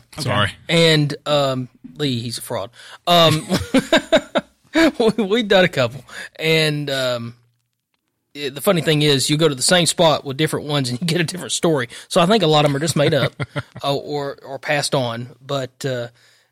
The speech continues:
Speaker 3: you know, do the, the walking tour to get the history, but then do the ghost tours to get the flair.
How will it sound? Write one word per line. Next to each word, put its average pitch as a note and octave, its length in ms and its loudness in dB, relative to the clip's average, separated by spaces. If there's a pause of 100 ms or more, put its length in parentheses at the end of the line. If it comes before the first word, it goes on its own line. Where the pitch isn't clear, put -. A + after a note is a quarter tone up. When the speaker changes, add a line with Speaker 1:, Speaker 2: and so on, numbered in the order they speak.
(520)
Speaker 3:
you D3 140 -6
know, D3 120 -2
do A3 280 0
the, D3+ 340 -2
the D3 100 -10
walking D#3 320 -6
tour D#3 180 -6
to C3+ 60 -8
get C3 120 -12
the - 80 -14
history, D3 300 -6
but B2+ 140 -12
then F#3 160 4
do D#3 160 2
the A#2+ 80 -2
ghost C#3 360 -4
tours A#2+ 280 -4
to - 100 -12
get A#2 200 -12
the - 60 -16
flair. - 440 -12